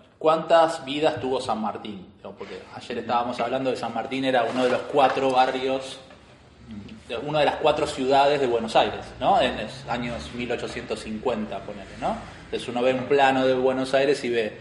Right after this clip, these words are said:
la ciudad fundacional de Buenos Aires, el pueblo de Flores, el pueblo de Belgrano y San Martín.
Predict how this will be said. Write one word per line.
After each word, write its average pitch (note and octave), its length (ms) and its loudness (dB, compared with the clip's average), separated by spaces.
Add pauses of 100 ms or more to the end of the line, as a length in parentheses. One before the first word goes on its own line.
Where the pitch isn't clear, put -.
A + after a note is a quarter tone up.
(300)
la G#2 100 -4
ciudad C#3+ 880 6
fundacional C3+ 400 -2
de C#3+ 60 4
Buenos D#3 260 2
Aires, F3+ 360 6 (560)
el - 80 -16
pueblo C3 340 4
de D3 80 4
Flores, D#3+ 460 4
el A2+ 80 -10
pueblo E3 380 6
de E3 60 12
Belgrano D#3+ 460 4
y C#3+ 60 -6
San A#2 240 -2
Martín. G#2 540 -6